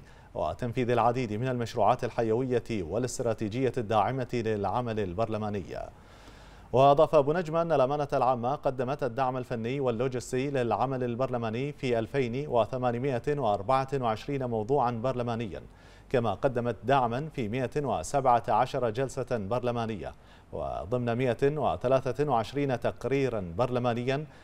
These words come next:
ومائتين واثنين وثمانين اجتماعا للجان خلال الفصل التشريعي الخامس.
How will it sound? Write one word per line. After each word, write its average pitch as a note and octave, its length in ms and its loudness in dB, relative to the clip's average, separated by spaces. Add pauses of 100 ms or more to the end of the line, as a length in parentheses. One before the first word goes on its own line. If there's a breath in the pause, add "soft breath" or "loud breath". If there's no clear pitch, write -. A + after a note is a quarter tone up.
(140 loud breath)
ومائتين A#2 840 0
واثنين B2+ 420 -2
وثمانين B2+ 500 0
اجتماعا A#2+ 520 0
للجان B2 760 -2
خلال C3 360 2
الفصل A#2 460 -4
التشريعي G2+ 800 -4
الخامس. - 520 -10